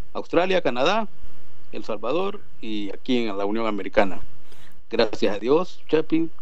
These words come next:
todo bien. La familia en El Salvador, de los que tienen que ir a trabajar también todos los días. A mis hijos aquí, hay uno que trabaja en casa y otro que se tiene que ir.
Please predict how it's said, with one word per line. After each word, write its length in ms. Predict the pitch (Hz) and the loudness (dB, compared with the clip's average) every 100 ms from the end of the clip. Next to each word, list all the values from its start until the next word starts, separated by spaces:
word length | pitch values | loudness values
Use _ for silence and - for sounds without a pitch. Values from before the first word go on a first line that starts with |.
| - | -4
todo 260 | 92 92 | -4 -6
bien. 400 | 87 123 147 156 - - - - - - | -2 0 0 0 0 0 0 -2 -4 -4
La 260 | 120 113 | -2 0
familia 300 | 117 107 127 | 0 2 2
en 60 | 135 | 2
El 60 | 127 | 2
Salvador, 460 | 123 113 120 131 | 0 2 2 2
de 80 | 120 | 0
los 120 | 107 | 0
que 80 | 117 | -2
tienen 240 | 107 123 131 | -4 -4 -4
que 80 | |
ir 60 | 131 | -2
a 40 | 120 | 0
trabajar 380 | 127 113 123 | 2 0 0
también 300 | - 120 127 | 0 -2 -4
todos 160 | 127 123 | -4 -4
los 100 | 120 | -4
días. 260 | 131 151 156 - - - - - - - - | -6 -6 -6 -8 -6 -6 -6 -6 -4 -6 -6
A 440 | - 107 107 104 107 | -6 -6 -6 -6 -6
mis 560 | 107 110 110 110 107 - | -6 -6 -6 -6 -6 -2
hijos 260 | 147 156 139 | 0 2 0
aquí, 400 | 120 151 156 147 | 0 0 0 0
hay 160 | 131 131 | 0 0
uno 180 | 135 | 0
que 80 | 131 | 0
trabaja 280 | 117 123 120 | 0 0 0
en 100 | 113 | -4
casa 360 | - 147 143 131 | -2 -2 0 -2
y 80 | |
otro 180 | 120 123 | -2 -2
que 140 | - 104 | -4 -4
se 80 | |
tiene 260 | 107 110 110 | -6 -6 -8
que 200 | - 104 | -8 -8
ir. 320 | 117 147 170 | -6 -6 -6